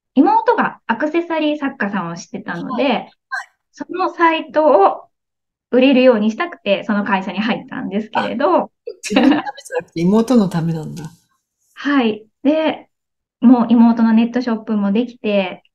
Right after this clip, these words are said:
Speaker 2: うん。
Speaker 1: で、軌道に乗るようになって、
Speaker 2: うん。
Speaker 1: っていうのを見てると、もう自分もやりたくなってきて、で、それがたまたまパン教室をやりたいっ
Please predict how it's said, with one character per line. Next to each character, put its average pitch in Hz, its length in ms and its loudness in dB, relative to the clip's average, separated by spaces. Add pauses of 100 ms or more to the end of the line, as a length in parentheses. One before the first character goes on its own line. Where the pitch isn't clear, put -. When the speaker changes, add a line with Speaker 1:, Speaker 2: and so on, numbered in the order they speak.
Speaker 2:
う 349 80 0
ん。 349 40 0
Speaker 1:
で、 294 180 -4
軌 240 80 0
道 214 160 -2
に 214 240 -8
乗 220 120 0
る 247 120 2
よ 294 120 4
う 254 60 2
に 214 100 0
な 220 120 -2
っ 208 200 -6
て、 185 380 -4 (200)
Speaker 2:
う 320 80 -8
ん。 - 20 -4
Speaker 1:
っ - 20 0
て 285 60 2
い 339 80 4
う 302 40 4
の 226 140 2
を 208 40 -2
見 240 140 2
て - 120 -20
る 202 220 -12
と、 233 80 -2
も 214 260 0
う - 40 -4
自 220 160 -2
分 269 160 4
も 285 80 2
や 226 140 0
り 233 100 -2
た 269 140 -4
く 254 100 -2
な 262 120 2
っ 269 100 -4
て 208 120 -8
き - 80 -20
て、 - 300 -8
で、 294 120 -2
そ 359 120 -4
れ 349 140 0
が 330 160 2
た - 140 -6
ま 254 120 2
た 254 100 -2
ま 240 160 -2
パ 240 200 -2
ン 233 80 -2
教 247 180 2
室 247 160 -8
を 180 60 -6
や 175 100 -8
り 214 140 -4
た 311 160 -2
い 254 40 2
っ - 100 -8